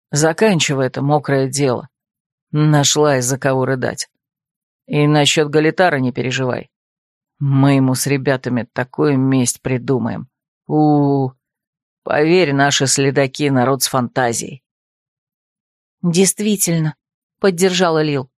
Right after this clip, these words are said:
«Ещё не хватало из-за пары грубых слов себе настроение портить. Ты же Кара Торн, в конце концов. Забыла?» «Нет».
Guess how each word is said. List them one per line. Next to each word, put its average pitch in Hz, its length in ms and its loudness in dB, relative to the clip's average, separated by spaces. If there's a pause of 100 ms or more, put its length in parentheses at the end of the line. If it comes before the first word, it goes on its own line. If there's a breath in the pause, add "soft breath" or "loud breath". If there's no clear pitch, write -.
(560)
«Ещё - 280 0
не 214 120 2
хватало 226 520 2
из-за 190 220 0
пары 208 260 0
грубых 196 400 0
слов 240 280 0
себе 185 260 0
настроение 180 720 0
портить. - 520 -8 (720)
Ты 196 180 4
же 202 160 2
Кара 214 420 0
Торн, 208 520 2
в - 60 -8
конце 170 340 0
концов. 156 520 -4 (520)
Забыла?» 185 640 2 (880)
«Нет». 294 760 4